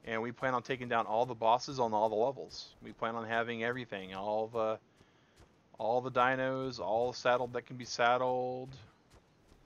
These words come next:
It's gonna be, uh, quite interesting. One of these days, we're even going to find a unicorn.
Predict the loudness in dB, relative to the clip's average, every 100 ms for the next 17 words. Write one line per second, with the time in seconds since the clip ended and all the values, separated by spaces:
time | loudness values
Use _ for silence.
0 | _ _ -20 -18 -16 -12 -8 -8 -6 -6
1 | -2 0 0 0 -4 -6 -2 -2 -2 -4
2 | -4 -4 -8 -12 -14 -10 -8 -8 -8 -2
3 | 0 0 -2 -8 -6 -8 -6 -4 -4 -6
4 | -10 -4 -4 -4 -8 -10 -10 -10 -10